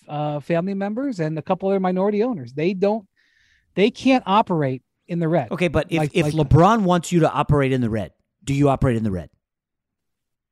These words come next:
Speaker 1: I mean, obviously, to a certain extent, they're paying the luxury tax.
Speaker 2: Right.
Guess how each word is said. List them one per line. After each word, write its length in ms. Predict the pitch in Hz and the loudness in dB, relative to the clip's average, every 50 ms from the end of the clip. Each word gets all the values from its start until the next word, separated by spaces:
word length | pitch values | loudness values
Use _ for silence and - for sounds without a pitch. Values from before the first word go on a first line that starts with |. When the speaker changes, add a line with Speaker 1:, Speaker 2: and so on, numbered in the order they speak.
| _ _ _ _ _ _ _ _ _ _ _ _ _ _ _ _ _ | _ _ _ _ _ _ _ _ _ _ _ _ _ _ _ _ _
Speaker 1:
I 80 | - 160 | -8 -4
mean, 300 | 180 190 185 185 180 - - | -2 0 0 0 -2 -4 -2
obviously, 480 | 175 180 202 214 233 190 - - 202 190 | 0 2 2 2 2 0 0 0 0 0
to 140 | - - 190 | 0 -2 -4
a 60 | 175 | -4
certain 260 | - - 208 220 190 | -2 0 -2 -2 -2
extent, 360 | 165 143 - - 233 202 160 - | -4 -8 -4 0 0 0 0 0
they're 100 | 170 - | -2 -4
paying 320 | - - 190 208 226 202 | -2 -2 0 0 0 0
the 80 | 165 151 | -2 -2
luxury 400 | 151 175 190 165 - 127 120 120 | -2 -2 -2 -4 -8 -12 -14 -14
tax. 260 | - 117 113 139 - | -14 -16 -16 -16 -10
Speaker 2:
Right. 300 | - 131 131 127 123 - | -8 -6 -6 -6 -6 -8